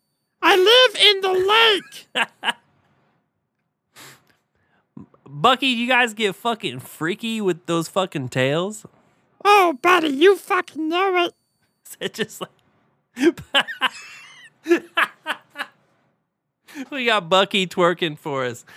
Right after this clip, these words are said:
Speaker 2: I know this is, like, an audio medium, but, like, understand that this, uh, I'm looking at Bucky Beaver here.
Speaker 1: You know, I thought about that beforehand,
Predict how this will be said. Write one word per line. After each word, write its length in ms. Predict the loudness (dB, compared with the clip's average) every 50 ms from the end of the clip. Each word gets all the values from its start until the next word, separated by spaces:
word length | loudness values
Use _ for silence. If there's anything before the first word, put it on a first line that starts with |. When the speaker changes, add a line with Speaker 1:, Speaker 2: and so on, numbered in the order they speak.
| -12 -8 -2
Speaker 2:
I 140 | -2 -2 -2
know 180 | 0 -2 -2
this 240 | -2 -4 -6 -8 -6
is, 240 | -8 -6 -6 -2 0
like, 220 | 0 0 0 0
an 160 | 0 0 0 0
audio 580 | 2 2 2 2 2 0 0 2 2 2 0
medium, 640 | 0 -2 -2 -2 -2 -2 -2 -2 -2 -2 -2 -6 -8 -10 -16 -20 -16 -16 -12 _ -2
but, 200 | 0 0 0 0
like, 380 | 0 0 0 0 -2 -6 -14 -20 _ _ -4 -2
understand 840 | -2 -2 0 -2 -4 -4 -4 -2 0 0 0 0 0 -2 -6 -10 -12 _ -6
that 340 | -2 0 0 -2 -2 -6 -4
this, 500 | -2 -2 -2 -2 -4 -10 -16 -18 -20 -20 -20 _ _ _ _ _ _ _ _ _ _ _ _ _ _ _ _ _ _ -4
uh, 280 | -2 0 0 0 -4 -6 -10 _
I'm 200 | -2 -2 0 2
looking 320 | 2 2 2 2 0 0 0
at 100 | 0 0
Bucky 380 | 0 -2 -2 -2 -4 -6 -6
Beaver 420 | -6 -6 -8 -8 -10 -10 -12 -14 -14
here. 340 | -14 -16 -16 -18 -20 -20 _ _ _ _ _ _ _ _ _ _ _ _ _ _ _ _ _ -6
Speaker 1:
You 120 | -4 -2 0
know, 340 | 2 2 4 4 4 2 2 2
I 140 | 4 4 4 4
thought 280 | 2 0 0 2 2 2
about 280 | 2 2 0 0 0
that 180 | -4 -4 -4 -4 -6
beforehand, 880 | -8 -6 -2 -2 -2 0 0 -2 0 0 2 2 2 2 0 -2 -6